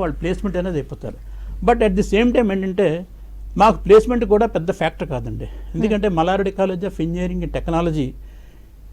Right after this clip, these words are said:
Speaker 1: is brand for excellence in, in the area of placements. ఎందుకంటే మేము ఈ ప్లేస్‌మెంట్ అనే ట్రాక్ almost last decade and half నుంచి చాలా స్ట్రాంగ్గా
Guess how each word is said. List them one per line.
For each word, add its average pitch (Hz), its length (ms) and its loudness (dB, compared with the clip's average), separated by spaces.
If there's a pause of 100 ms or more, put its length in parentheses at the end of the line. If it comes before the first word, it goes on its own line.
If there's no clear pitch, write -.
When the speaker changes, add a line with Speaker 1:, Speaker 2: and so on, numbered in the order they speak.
(280)
Speaker 1:
is 175 80 4 (420)
brand 208 360 8
for 208 140 6
excellence 208 400 -2
in, 165 40 -4 (220)
in 180 120 0
the 160 120 4
area 165 160 0
of - 120 -12
placements. - 420 -10 (760)
ఎందుకంటే 220 300 2 (100)
మేము 190 180 -2 (540)
ఈ 175 40 2 (100)
ప్లేస్‌మెంట్ 202 400 2
అనే 190 200 -2
ట్రాక్ 160 260 -2 (200)
almost 175 380 -2 (800)
last 170 260 6 (160)
decade 196 300 4
and 185 140 -2
half 180 180 -4
నుంచి 165 200 -4 (240)
చాలా 160 240 0
స్ట్రాంగ్గా 175 380 -2